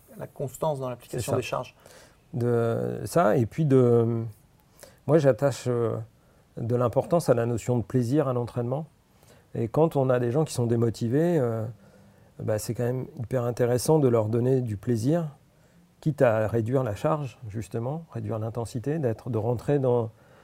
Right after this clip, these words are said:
Speaker 2: dans une séance qui va être, euh, dont la première, euh, le premier objectif, c'est le plaisir.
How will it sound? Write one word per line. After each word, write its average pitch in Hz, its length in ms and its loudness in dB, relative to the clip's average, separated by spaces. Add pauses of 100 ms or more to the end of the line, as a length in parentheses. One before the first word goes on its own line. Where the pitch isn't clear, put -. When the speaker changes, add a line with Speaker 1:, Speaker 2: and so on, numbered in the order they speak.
(280)
Speaker 2:
dans 120 200 2
une 117 200 0
séance 151 360 2
qui 123 140 -4
va 120 140 4
être, 131 260 0
euh, 110 520 0 (1080)
dont 156 240 6
la 147 160 6
première, 147 600 0
euh, 113 380 -4 (240)
le 110 100 -4
premier 139 340 2
objectif, 127 760 -2 (140)
c'est - 140 -4
le 110 80 -6
plaisir. 110 360 -8